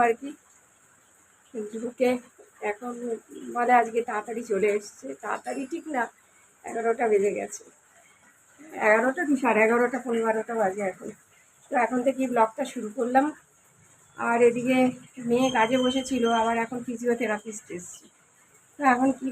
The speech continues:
করা যাবে, যাই হোক এখন কাজটা বন্ধ করে এখন করছে, পরে হয়তো আবার মেকআপ করে দেবে। আজকে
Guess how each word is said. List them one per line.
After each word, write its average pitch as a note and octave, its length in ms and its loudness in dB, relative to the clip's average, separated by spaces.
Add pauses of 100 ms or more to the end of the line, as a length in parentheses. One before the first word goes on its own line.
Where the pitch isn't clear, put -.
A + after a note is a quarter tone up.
করা A#3 240 2
যাবে, A3+ 160 0 (120)
যাই B3 220 0
হোক A#3 100 -8 (120)
এখন A#3+ 120 -4 (100)
কাজটা A3 280 -6 (100)
বন্ধ A3 160 -4 (120)
করে A#3 220 -4
এখন A#3 120 -6 (100)
করছে, A3+ 300 -10 (680)
পরে A#3 240 2
হয়তো A#3 260 2
আবার A#3 200 0
মেকআপ A3+ 260 -4 (100)
করে A3+ 200 0
দেবে। A3 180 -2 (1000)
আজকে B3+ 280 2